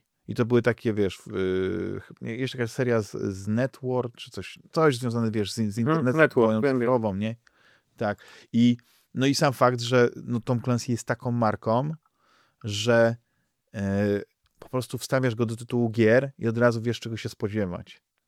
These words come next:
Speaker 1: Nawet jeśli, powiedzmy, Tom Clancy nigdy by takiej książki nie napisał, albo nawet tak, pod takim, e, e, czymś się nie podpisał, ale ja po prostu bardzo lubię,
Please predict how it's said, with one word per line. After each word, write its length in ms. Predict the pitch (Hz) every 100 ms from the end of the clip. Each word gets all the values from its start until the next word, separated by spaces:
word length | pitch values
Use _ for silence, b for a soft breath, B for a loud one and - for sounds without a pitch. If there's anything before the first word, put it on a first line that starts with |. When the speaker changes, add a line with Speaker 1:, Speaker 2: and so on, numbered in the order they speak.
| 110
Speaker 1:
Nawet 280 | 120 139
jeśli, 260 | 143 - 151 _ _ _ _ -
powiedzmy, 360 | 135 139 151
Tom 300 | 139 147 139
Clancy 320 | 135 143 139 143
nigdy 200 | 139 139
by 100 | 135
takiej 200 | 131 135
książki 380 | 165 147 -
nie 80 | 101
napisał, 360 | 92 - 107 95
albo 180 | 98 113
nawet 220 | 113 110
tak, 140 | 117 - -
pod 140 | 120
takim, 300 | 120 - 123 -
e, 180 | 107 104 b b b b b -
e, 480 | 101 101 101 104 123 117 107 110 110 107
czymś 220 | 135 117
się 80 | -
nie 60 | 104
podpisał, 400 | 104 - 117 107
ale 160 | 113
ja 80 | 117
po 100 | 117
prostu 240 | 117 110 117
bardzo 340 | 113 113 104
lubię, 260 | 104 101